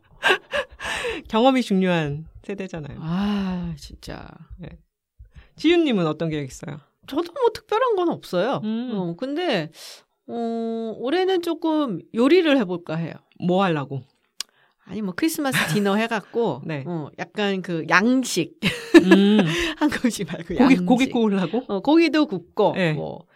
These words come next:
Speaker 1: 파스타도 하나 하고
Speaker 2: 음.
Speaker 1: 그 양식으로 샐러드 뭐 이렇게 해서 애들하고 약간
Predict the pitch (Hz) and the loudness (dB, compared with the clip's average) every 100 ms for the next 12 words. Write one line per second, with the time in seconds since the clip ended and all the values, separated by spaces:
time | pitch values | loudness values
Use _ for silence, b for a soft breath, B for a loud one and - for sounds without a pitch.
0 | b b b - 302 - 277 220 226 208 | b b b -4 -4 0 0 2 -2 -4
1 | 190 208 220 196 165 175 196 190 156 151 | -6 -6 -2 -2 0 -2 -2 -4 -4 -2
2 | 185 175 165 160 160 190 220 202 - 170 | -2 -4 -6 -6 -6 -4 0 -2 -2 -6
3 | 143 127 156 175 151 180 160 147 165 160 | -8 -10 -10 -8 -8 -6 -6 -6 -6 -6
4 | 156 151 135 - 135 135 147 | -8 -10 -12 -12 -14 -12 -16